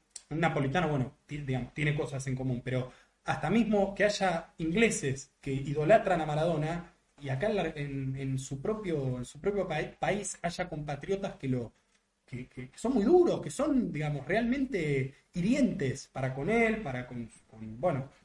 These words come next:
con el entorno, ahí podemos discutirlo un poco más, pero, eh, e-, e-, eso me gen-, na-, me da como una angustia, ¿no? ¿Qué sé yo? No, no, no,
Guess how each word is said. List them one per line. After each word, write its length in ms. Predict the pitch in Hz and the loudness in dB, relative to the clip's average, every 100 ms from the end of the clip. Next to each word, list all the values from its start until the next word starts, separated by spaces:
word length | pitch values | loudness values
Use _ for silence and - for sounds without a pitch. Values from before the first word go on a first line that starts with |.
| _ | _
con 160 | 151 147 | -4 -2
el 80 | |
entorno, 640 | 156 175 226 220 180 127 - _ _ _ - - | 0 4 4 4 2 0 -4 _ _ _ -20 -8
ahí 480 | 143 160 185 175 - _ | -2 0 0 -4 -6 _
podemos 360 | 156 175 180 147 | 0 2 0 -2
discutirlo 460 | - 151 175 175 | -6 -6 -2 -2
un 60 | 151 | -2
poco 180 | 165 196 | 0 2
más, 200 | 247 - | 2 0
pero, 400 | 156 147 131 - - _ _ _ | 0 0 0 -4 -12 _ _ _
eh, 600 | 151 143 135 127 120 117 123 - _ _ _ _ _ _ _ | -4 -2 -2 -2 -4 -8 -16 -20 _ _ _ _ _ _ _
e-, 60 | 190 | -10
e-, 400 | 196 196 196 220 | -6 -6 -4 -4
eso 220 | 226 254 | -2 0
me 100 | 202 | 0
gen-, 260 | 175 196 214 | 0 -2 -2
na-, 200 | 254 240 | -2 2
me 140 | 247 | 2
da 140 | 320 320 | 2 2
como 160 | 262 | 0
una 120 | 302 233 | 2 4
angustia, 480 | 349 233 175 139 | 4 2 0 -2
¿no? 340 | 135 208 196 170 - - _ _ _ | 0 0 0 -4 -12 -20 _ _ _
¿Qué 60 | - | -20
sé 160 | - | -18
yo? 320 | 135 131 - - _ _ _ _ _ _ | -8 -6 -6 -10 _ _ _ _ _ _
No, 220 | 143 147 | -8 -4
no, 200 | 147 151 | -2 -2
no, 200 | 151 160 | -2 -4